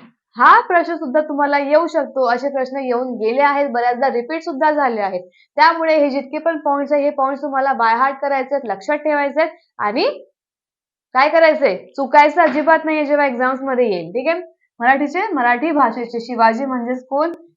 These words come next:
विष्णू शास्त्री चिपळूणकर. ठीक आहे,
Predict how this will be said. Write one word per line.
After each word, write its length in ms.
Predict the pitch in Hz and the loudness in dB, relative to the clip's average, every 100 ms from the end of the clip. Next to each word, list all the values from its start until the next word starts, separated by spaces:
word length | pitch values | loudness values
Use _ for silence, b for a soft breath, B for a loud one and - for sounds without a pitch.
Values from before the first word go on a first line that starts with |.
| - | -14
विष्णू 360 | 233 285 294 349 | -8 -6 -4 -4
शास्त्री 500 | - 285 226 226 294 | 0 0 0 -4 -8
चिपळूणकर. 720 | 294 277 254 262 254 233 233 | -8 -8 -4 -4 -4 -4 -6
ठीक 360 | 160 - - 254 | -6 -8 -8 -2
आहे, 140 | 320 | -2